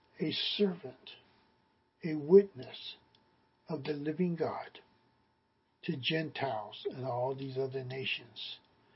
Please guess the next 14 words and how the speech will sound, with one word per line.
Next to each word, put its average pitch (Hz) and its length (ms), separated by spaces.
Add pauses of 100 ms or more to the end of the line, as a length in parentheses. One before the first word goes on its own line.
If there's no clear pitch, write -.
(280)
"I 160 140
have 147 220
chosen 202 720
you 175 360 (3250)
and 170 240
have 151 280
not 170 500 (260)
rejected 151 960 (160)
you." 127 300 (2750)
And 139 200
have 165 300
not 180 380
rejected - 640 (100)
you. 190 120